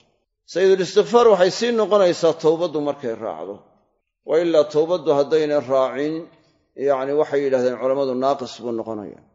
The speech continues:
Waxaa ka kamaal badan, iyadoo intaaba la yidhi, haddii towbaddii lagu sii ladho, la toobad keenaayo, ka ugu mudan ayuu noqonayaa. Haddii laakiin dembiyadii iyadaan laga toobad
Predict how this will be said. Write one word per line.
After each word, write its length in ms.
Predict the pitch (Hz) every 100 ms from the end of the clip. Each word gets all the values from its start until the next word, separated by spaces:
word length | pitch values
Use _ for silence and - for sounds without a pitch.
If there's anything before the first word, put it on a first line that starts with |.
| _ _ _ -
Waxaa 160 | 117 123
ka 80 | 139
kamaal 380 | - 151 156 160 147
badan, 240 | 160 175 180 175 _ _ _ _
iyadoo 260 | 160 156 151
intaaba 480 | 202 - 156 151 147 143
la 40 |
yidhi, 340 | 139 147 180 180 - _ _ 123
haddii 240 | 127 151 147
towbaddii 400 | 143 170 147 160 151
lagu 160 | 180
sii 260 | 196 - 175 156
ladho, 220 | 139 160 180 - - _ _ _ _ _ 147
la 80 |
toobad 400 | 147 165 190 214 -
keenaayo, 600 | 196 208 190 175 165 175 151 - _ _ _ _
ka 60 | 117 117
ugu 120 | 135
mudan 360 | 151 160 185 208
ayuu 220 | 151 143
noqonayaa. 460 | 120 107 92 - _ _ _ _ _ _ -
Haddii 220 | 156 220 214
laakiin 280 | 196 214 196
dembiyadii 440 | 190 202 220 208
iyadaan 220 | 208 196 185
laga 140 | 208
toobad 380 | 208 185 190 208